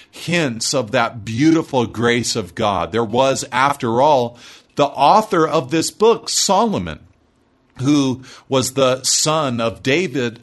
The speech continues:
but also the son of Bathsheba, and was beloved by God. So, verse twenty, "You will walk in the way of the good and keep the paths of the righteous,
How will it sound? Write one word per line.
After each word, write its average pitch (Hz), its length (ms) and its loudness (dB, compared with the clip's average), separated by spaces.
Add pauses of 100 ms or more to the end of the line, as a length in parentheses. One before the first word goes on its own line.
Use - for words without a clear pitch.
but 143 200 -2
also 160 440 0
the 143 160 -2
son 139 360 -2
of 123 160 -6
Bathsheba, 117 1200 -2
and 113 240 -4
was 107 400 -2 (260)
beloved 104 720 -2 (100)
by 87 520 -4 (180)
God. 82 400 -6 (460)
So, 127 440 2
verse 117 360 -2
twenty, 98 540 -6 (540)
"You 156 200 2
will 151 200 0
walk 139 380 2
in 127 140 -4
the 127 60 -2
way 120 260 0
of 95 140 -8
the 113 80 -4
good 95 400 -6
and 101 180 -6
keep 160 340 -6
the 123 100 -4
paths 117 600 -6
of 98 160 -8
the 104 100 -4
righteous, 104 640 -4